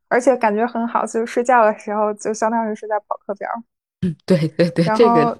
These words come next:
Speaker 2: 确实是。
Speaker 1: <laughs> 然后我自己的那个睡觉目标，我感觉还是完成了的，因为我，呃，比较年轻，然后还在上学，也没有小孩儿，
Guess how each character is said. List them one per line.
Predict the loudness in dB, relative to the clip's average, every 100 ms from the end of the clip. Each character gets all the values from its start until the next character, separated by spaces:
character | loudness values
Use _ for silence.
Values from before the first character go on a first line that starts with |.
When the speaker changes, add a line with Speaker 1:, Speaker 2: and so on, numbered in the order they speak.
| 0
Speaker 2:
确 | 2 2
实 | 2 0
是。 | 0 -10 -20
Speaker 1:
<laughs> | _ _
然 | 0 2
后 | 2 0
我 | -4 -10 -10
自 | -10 -14
己 | -14
的 | -14
那 | -8 -4
个 | 0 0
睡 | 0 -4
觉 | -2
目 | -4 -4
标， | -2 0
我 | -2
感 | -4 -6
觉 | -6
还 | -6
是 | -6 -4
完 | -6
成 | -6 -12 -12
了 | -10
的， | -6
因 | 2 4
为 | 6 6
我， | 6 6 4 4 0 -2 _ _ _ _ 0
呃， | 2 4 0
比 | -4
较 | -4 -4
年 | -4 -8
轻， | -8 -10 -10 -6
然 | -2 2
后 | 4 4
还 | 2 0
在 | -2
上 | -2 -6
学， | -6 -4 -4 -4
也 | -4
没 | -2
有 | -2
小 | -2 -6
孩 | -4 -4
儿， | -4 -6